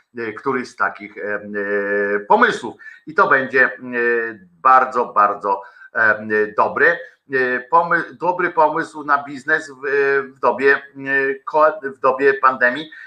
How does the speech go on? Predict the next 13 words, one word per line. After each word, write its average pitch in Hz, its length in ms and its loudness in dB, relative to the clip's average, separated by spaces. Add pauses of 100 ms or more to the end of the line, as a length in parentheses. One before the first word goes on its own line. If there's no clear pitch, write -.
Chyba 175 300 2
będę 147 280 2
musiał 135 360 -2
go 135 80 -2
wcielić 156 380 -12
w 190 40 -18
życie. 202 300 -8
Kino 185 360 -4
u 151 120 2
Arkadego, 131 760 2 (380)
e, 127 220 0
już 135 500 -6
mam 127 280 2